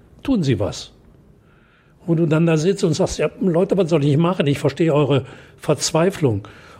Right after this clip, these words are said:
Wo du dann denkst, wenn die Organspende Pflicht wäre,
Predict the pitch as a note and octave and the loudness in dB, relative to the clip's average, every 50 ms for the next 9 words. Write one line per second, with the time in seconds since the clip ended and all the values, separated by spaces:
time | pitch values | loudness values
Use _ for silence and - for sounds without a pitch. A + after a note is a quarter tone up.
0 | - - E3 D#3+ F3+ F3 C#3+ D#3+ C#3+ C#3 C#3 C3 D3+ D#3 E3+ G3 G3+ G3 - - | -8 -2 0 0 2 2 2 2 2 2 2 2 2 2 2 2 2 0 -2 -6
1 | - - - - - - D#4+ D#4+ D4+ C4 A3+ - - - C3 B2+ B2+ C#3+ D3 D#3 | -10 -14 -20 -20 -20 -20 -20 -20 -18 -18 -18 -18 -14 -6 -4 -2 2 2 2 2
2 | D3+ D3 C3 D3 C#3+ C3 C#3+ D#3+ F3 E3+ - - D3+ C#3+ C#3 C3+ C3+ - D#3+ F3 | 2 0 2 2 0 2 2 2 2 0 0 0 0 0 0 0 -2 0 -2 -2
3 | E3+ - - - C3 B2 A#2+ C3 C#3 F3 G3 G3+ | -2 -2 -4 -2 0 0 0 2 0 -2 -2 -4